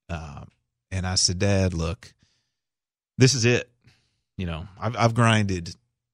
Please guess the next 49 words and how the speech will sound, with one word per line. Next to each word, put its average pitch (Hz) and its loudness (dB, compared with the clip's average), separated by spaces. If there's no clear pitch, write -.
ten, 127 0
nine, 120 -4
ten 117 0
long 110 -2
years, 101 -2
all 123 4
these 117 -2
operations, 101 -4
all 117 -2
this 110 -2
blood, 107 2
sweat, 104 -2
and 95 -4
tears. 120 -4
I 101 -6
mean, 98 -4
Dad, 117 2
this 113 0
is 95 -2
it. 117 0
You 95 0
know, 98 2
I'm, 104 2
I'm 110 2
gonna 127 2
get 135 2
labeled. 104 0
It's, 95 -4
it's, 98 -2
it's - -16
time." 120 0
You 127 4
know, 127 8
and 131 6
what 147 6
does 143 2
the 127 4
father 123 4
say, 117 2
you 107 0
know, 107 0
to 104 4
his 113 0
son 120 0
at 98 0
that 95 -4
time? 117 -2
He, 95 -6
he, - -20